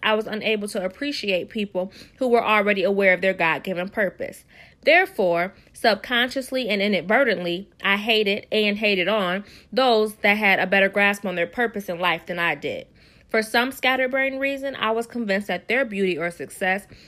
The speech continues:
somehow took away from my good qualities. I felt that whatever they did automatically overrode what I was doing, which at the time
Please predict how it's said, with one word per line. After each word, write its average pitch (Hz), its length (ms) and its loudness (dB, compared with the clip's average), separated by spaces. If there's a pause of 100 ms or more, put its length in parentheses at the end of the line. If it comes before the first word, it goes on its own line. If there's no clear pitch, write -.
(100)
somehow 277 420 -2
took 220 240 -8
away 196 220 2
from 202 200 -4
my 220 180 2
good 170 220 -4
qualities. 104 600 -10 (300)
I 240 100 -2
felt 240 240 0
that 202 160 2
whatever 202 320 2
they 190 220 4
did 247 300 0 (100)
automatically 202 600 2
overrode 185 600 2
what 170 100 -4
I 269 220 0
was 202 160 -4
doing, 160 420 -4 (120)
which 196 180 -4
at 202 180 -2
the 180 80 -8
time 190 560 -2